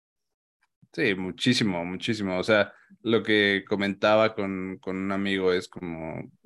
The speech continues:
si con Philip Rivers y Carson Wentz, o sea, le sacabas un susto a los Titans, con Matt Ryan debe ser como, o sea, no, no dominante, pero pues sí,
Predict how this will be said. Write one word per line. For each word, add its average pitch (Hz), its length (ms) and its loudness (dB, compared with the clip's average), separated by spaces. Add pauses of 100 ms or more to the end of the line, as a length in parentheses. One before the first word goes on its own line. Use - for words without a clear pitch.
si - 300 -4
con 101 180 0
Philip 139 320 4
Rivers 120 360 4
y 107 80 -4
Carson 107 420 2
Wentz, 101 520 0 (420)
o 110 120 -12
sea, 101 200 2
le 98 180 2
sacabas 95 540 2
un 104 100 0
susto 104 320 -2
a - 20 2
los 92 160 -2
Titans, 104 540 -2
con 92 180 -8
Matt 92 220 -2
Ryan 95 360 2
debe 87 200 2
ser 85 320 -2
como, 71 640 -8 (920)
o 82 120 -8
sea, 80 400 0 (160)
no, 98 300 0
no 107 260 6
dominante, 110 640 4
pero 92 320 0
pues 82 160 -8
sí, 95 380 0